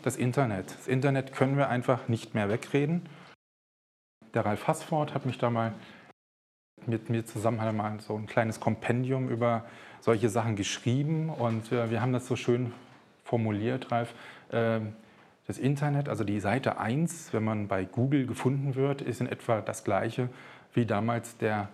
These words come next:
neunzehn Uhr achtundfünfzig Sendeplatz vor der Tagesschau. Das ist Gold wert. Wenn man den erreicht, dann hat man's geschafft. Wir können unseren Bekanntheitsgrad steigern mit einer ordentlichen Webseite,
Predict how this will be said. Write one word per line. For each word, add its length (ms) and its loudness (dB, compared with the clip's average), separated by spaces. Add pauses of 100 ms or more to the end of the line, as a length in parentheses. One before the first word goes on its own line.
neunzehn 400 0
Uhr 100 0
achtundfünfzig 720 -2
Sendeplatz 560 0
vor 160 0
der 120 2
Tagesschau. 640 -2 (1200)
Das 120 -6
ist 220 -4
Gold 320 0
wert. 300 -8 (160)
Wenn 80 -6
man 140 -2
den 180 0
erreicht, 520 -2
dann 140 0
hat 140 -4
man's 300 -2 (380)
geschafft. 560 -4 (920)
Wir 100 6
können 180 6
unseren 260 4
Bekanntheitsgrad 640 2
steigern 500 2 (100)
mit 120 -4
einer 220 0 (120)
ordentlichen 460 2
Webseite, 520 0